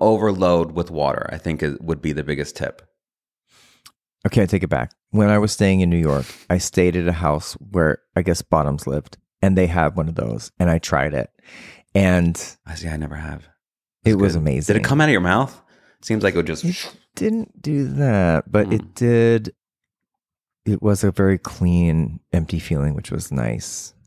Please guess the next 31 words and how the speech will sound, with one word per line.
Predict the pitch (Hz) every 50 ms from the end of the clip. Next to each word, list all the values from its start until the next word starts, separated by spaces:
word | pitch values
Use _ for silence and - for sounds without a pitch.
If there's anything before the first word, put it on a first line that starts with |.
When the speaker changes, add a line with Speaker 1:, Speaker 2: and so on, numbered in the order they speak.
| _ _ _ _ _ _ - -
Speaker 1:
Clean, | - - - 90 90 -
empty | - 78 80 73 76
feeling. | - - 82 78 73 73 - -
Okay, | 101 - - 87 85 87
speaking | - - - 107 101 107 92 87
of | 85 78
the | 85 90
last | 98 104 101 101 - -
one, | 104 92 85 85 85 - - - -
it's | - - -
not | 135 147 160
a | 147
question, | - - 135 143 139 - 101 82
but | 73 - 85
a | -
comment | - - - 110 107 85 67 60 - - - - - _
from | - - 87 82
someone | - 113 113 123 117 110
named | 101 95 90 82
Ryan | 87 95 101 107 98 87
on | 82 78 76
TikTok. | - - 101 - - 98 78 71 - - _ _ _ - 80
"John, | - 104 104 104 107 107 107 113 110 _ _ _ _ _ _ -
please | - 143 147 135 107 90
notice | 82 80 80 78 -
me. | 87 90 90 92 98 98 - _ _ _ _ _
John | - 101 101 104 101
is | 92 87
so | - - - - - - - 104 107 104 98 92 87 82
beautiful." | 78 76 - 90 92 92 90 92 - - 73 73 - - - _ _ -
Ugh. | - 58 69 87 90 87 82 78 65 71